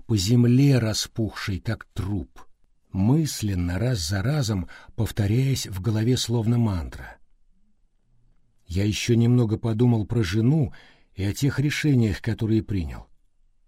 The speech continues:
Когда в её жизни появился Патрик Йейтс, вообще-то я хорошо помню точную дату, поскольку это было тридцать первого марта, в мой день рождения, я сразу понял, что произошло что-то переломное.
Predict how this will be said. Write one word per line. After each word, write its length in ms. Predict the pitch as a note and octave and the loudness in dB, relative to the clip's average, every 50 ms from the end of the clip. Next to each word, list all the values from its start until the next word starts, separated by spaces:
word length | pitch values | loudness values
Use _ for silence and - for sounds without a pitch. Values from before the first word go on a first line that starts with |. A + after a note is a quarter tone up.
| _ _ _ _ _ _ - | _ _ _ _ _ _ -8
Когда 380 | - A2 G2+ G#2+ A#2+ F#3 F#3+ | -6 -4 -4 0 2 2 2
в 20 | E3 | 2
её 320 | D#3+ D#3+ D#3+ E3 F3+ F3 | 2 2 4 4 2 2
жизни 460 | C3+ G#2+ B2+ E3+ F#3+ F3 C3 D3 C#3 | 0 0 2 2 2 4 4 4 4
появился 600 | B2+ C3+ C3+ C3 B2+ B2+ D3+ E3 C#3 - - C3+ | 4 4 4 4 4 4 4 2 0 0 -2 -2
Патрик 560 | C3 - - D3 D#3+ D3+ C#3+ - B2+ B2 - - | -2 0 0 0 0 0 0 0 -2 -2 -2 -4
Йейтс, 720 | G2 G2 F#2+ A2 D#3+ F#3+ F#3+ D#3+ G#2+ D#2+ - - - - - - _ _ _ _ _ _ _ _ _ _ - | -6 -6 -2 0 2 4 4 4 2 0 -4 -8 -10 -10 -14 -20 _ _ _ _ _ _ _ _ _ _ -10
вообще-то 500 | - F#2+ A#2 C3 B2+ - - F3 E3 E3+ | -4 -2 -2 -2 -2 -2 -2 -2 2 2
я 140 | D#3+ D#3+ D#3+ | 2 2 2
хорошо 440 | - - D#3 D#3+ D3 - - E3+ E3 | 0 -2 -2 -2 -2 0 0 0 0
помню 400 | - - E3+ E3+ D3+ D#3 D3+ C3+ | 0 2 2 2 4 4 4 4
точную 460 | - D#3+ D3+ - - C#3+ D3 D3 C#3 | 2 0 0 0 0 2 2 2 4
дату, 340 | C3+ F3+ F3 C#3+ - G#2 F2 | 4 4 2 2 0 -2 -4
поскольку 540 | - A2 G#2+ - - C#3+ C3 B2+ - C3+ - | -4 -4 -4 0 2 2 2 2 2 0 0
это 240 | - C3 B2+ C#3 | 0 0 0 2
было 340 | B2+ C3 C#3+ C#3 C#3 B2+ - - - - - - - - - | 2 4 4 4 4 2 0 -4 -16 -20 -20 -20 -20 -14 -4
тридцать 480 | - B2 D3 C#3+ - - - D3 B2 - | -2 0 0 0 0 0 -2 -2 -2 0
первого 400 | - D3 D3 C#3 C#3+ C3+ D3+ D#3 | 2 2 4 4 4 2 4 4
марта, 580 | D#3+ E3 E3 D3+ B2 F#2+ - - G2+ D#2 C2+ - - | 4 4 4 4 2 0 -2 -8 -10 -10 -10 -12 -10
в 140 | F#2+ F2 | -4 2
мой 240 | A2+ B2+ C3 C3 B2 | 4 6 6 6 6
день 200 | G#2 C3 C3 C3 | 6 6 4 4
рождения, 720 | C3+ D3+ D3+ C3 B2 C3+ C#3+ A#2+ G2 F2 D2 A#1+ A1+ - _ _ _ _ _ _ _ _ | 4 2 0 0 0 2 2 2 2 0 -4 -8 -12 -16 _ _ _ _ _ _ _ _
я 240 | - A2 E3 F#3 F3 | -6 -2 0 0 0
сразу 400 | - - E3+ F#3+ E3+ C#3 F#3 E3 | 0 2 2 2 4 4 2 2
понял, 440 | - - G#3 G3+ F3 D3 B2+ A2+ | 2 2 2 4 6 6 4 4
что 280 | G2+ - - - D3 C3+ | 2 -2 0 0 0 0
произошло 640 | - C#3 C#3+ C#3+ C3 A2+ C#3+ C3+ - - D#3+ E3+ D#3 | 2 2 2 4 4 4 2 0 0 0 0 0 0
что-то 480 | - - - - D3+ C#3 C3 - C#3 B2+ | 0 -2 0 2 2 2 2 0 0 0
переломное. 920 | - - C#3 B2+ B2+ B2+ A#2+ A#2 A2+ G2 F2+ F2 D2+ C2+ B1 A1 - | 2 2 4 6 6 6 4 4 2 0 0 -2 -4 -6 -8 -12 -14